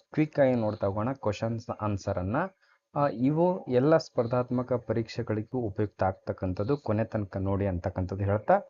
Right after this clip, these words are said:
ಬನ್ನಿ ಶುರು ಮಾಡೋಣ. ಎಸ್, ಮೊದಲನೇ ಪ್ರಶ್ನೆ, ಸಾರ್ವಜನಿಕ ಸೇವಾ ಸಮಾರಂಭದಲ್ಲಿ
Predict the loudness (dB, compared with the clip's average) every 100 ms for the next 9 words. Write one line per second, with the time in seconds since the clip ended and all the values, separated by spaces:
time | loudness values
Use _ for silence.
0 | -4 0 2 0 -4 -4 -2 -2 -4 -6
1 | -8 -10 _ _ _ _ _ _ _ _
2 | _ -2 -2 -6 _ _ _ _ _ 6
3 | 8 8 6 4 4 0 0 -2 -2 -4
4 | _ _ _ _ -20 _ -4 4 6 6
5 | 4 2 0 4 2 2 0 4 4 4
6 | 2 2 4 4 4 4 2 2 0 2
7 | 0